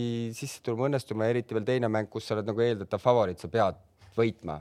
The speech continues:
Loomulikult oli pinge ja, ja ega mingisuguseid treeninguid, asju ei ole.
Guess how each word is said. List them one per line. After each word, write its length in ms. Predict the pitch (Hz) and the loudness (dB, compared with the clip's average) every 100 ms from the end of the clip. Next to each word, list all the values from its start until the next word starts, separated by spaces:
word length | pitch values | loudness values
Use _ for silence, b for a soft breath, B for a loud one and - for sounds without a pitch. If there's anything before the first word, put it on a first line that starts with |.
| - | -8
Loomulikult 540 | - 135 147 139 113 98 | -4 -2 -2 -4 -4 -6
oli 80 | 90 | -4
pinge 380 | 117 110 104 92 | -2 0 2 2
ja, 160 | 90 90 90 b b b b | 2 0 -2 b b b b
ja 180 | 101 104 | 0 2
ega 140 | 107 107 | 4 2
mingisuguseid 480 | 120 107 101 101 120 | 2 -2 -6 -6 -2
treeninguid, 480 | 127 120 107 107 | 0 0 -2 0
asju 320 | 117 - - 110 | 0 -2 -4 0
ei 80 | |
ole. 160 | 123 117 | 2 2